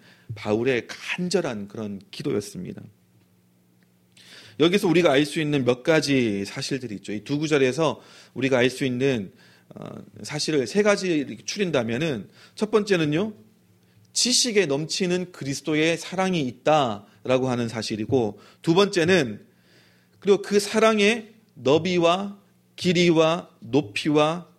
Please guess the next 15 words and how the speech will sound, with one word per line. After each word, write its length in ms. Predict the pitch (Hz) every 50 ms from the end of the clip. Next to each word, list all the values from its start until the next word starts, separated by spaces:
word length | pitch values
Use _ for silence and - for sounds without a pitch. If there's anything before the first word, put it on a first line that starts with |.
| _ _ -
깊이가 600 | - 190 - - - - 131 - 135 165 180 - _ _ _ _ _ _ -
있다라고 960 | 180 180 - - 160 123 113 98 85 101 - - - - - 117 120 120 120
하는 140 | 113 113 104
사실이고, 640 | 107 104 - - 107 107 104 113 131 117 101 - - - _ _ _ _ _ _ _ _ _
세 160 | - - 220 208
번째는 640 | 214 226 208 - 185 175 180 208 254 - - - - - _ _ _ _ _ _ _ _ _ _ _ _ _ - - - - - _
그것을 360 | - - 160 185 220 226 240 208
우리가 580 | 160 147 151 151 170 170 160 131 117 117 - _ _ -
깨닫게 480 | - 233 247 262 262 254 - 247 202
되어질 400 | 156 151 135 127 101 120 107 104
때 380 | - 156 151 127 107 95 95 - _ _ _ _ _ _ _ _
하나님의 520 | - - 208 208 202 190 185 185 170 -
충만하심이 1040 | - - - - 262 269 262 254 220 185 151 139 - - 147 127 123 113 104 98 107 - -
우리에게 680 | - 98 104 110 123 123 110 104 127 135 139 143 139 -
충만하게 960 | - - - - 220 220 214 208 190 170 151 127 113 - 113 113 123 139